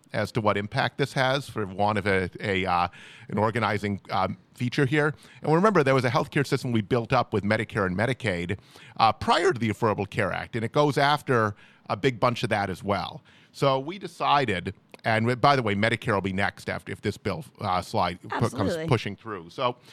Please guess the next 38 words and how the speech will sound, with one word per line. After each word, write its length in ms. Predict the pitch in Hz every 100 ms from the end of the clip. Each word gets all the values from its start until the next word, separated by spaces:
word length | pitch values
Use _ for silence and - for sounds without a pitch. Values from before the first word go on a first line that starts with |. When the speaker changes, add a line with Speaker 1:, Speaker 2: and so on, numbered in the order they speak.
| - - _
Speaker 1:
we 140 | 151
decided 520 | 180 - 185 214 180 127
in 140 | 131
the 60 | 123
nineteen 300 | 120 - 101
sixties 480 | 160 - - 90
under 220 | 92 95 95
Se-, 280 | - 104 -
uh, 80 |
Repres-, 360 | 110 104 101 95 -
uh, 200 | 98 92 - -
President 320 | 123 98 82
Johnson, 420 | - - - 156 - _
excuse 320 | _ 107 92
me, 100 | 117
he 80 | 120
was 220 | 113 127
a 40 | 131
senator 280 | 101 90
and 80 | 90
representative, 460 | 87 - - 90 107
but 100 | 101
he 60 | 101
became 320 | 98 107 101
president, 480 | 95 85 87 156 - - - - 127
uh, 220 | 123 123 -
that, 400 | 117 139 139 - _ _ _ _ -
uh, 120 | 123
very 220 | 117 165
low-income 480 | 160 151 143 135 117
people 320 | 120 104 120
who 100 | 120
had 140 | 101
no 160 | 98 104
jobs 460 | 104 101 98 110 110
or 80 |
had 260 | 90 95 90 -
s-, 100 | -